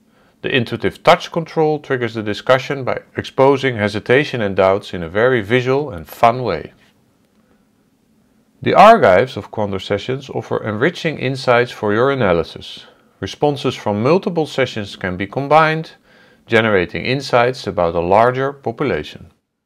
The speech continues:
Quandr visuals are branded in the corporate identity of your organization, providing an excellent base for a more visual way of reporting. This also makes the follow-up of a session a breeze.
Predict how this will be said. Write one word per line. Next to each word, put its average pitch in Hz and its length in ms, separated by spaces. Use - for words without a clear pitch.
Quandr 110 320
visuals 175 420
are 139 100
branded 135 540
in 117 80
the 98 80
corporate 143 500
identity 110 520
of 82 160
your 101 320
organization, 101 760
providing 98 420
an 85 120
excellent 143 480
base 113 280
for 92 220
a 90 40
more 87 220
visual 123 440
way 104 220
of 107 180
reporting. 90 580
This 104 180
also 135 240
makes 139 220
the 135 60
follow-up 151 460
of 87 120
a 85 40
session - 380
a 85 60
breeze. - 500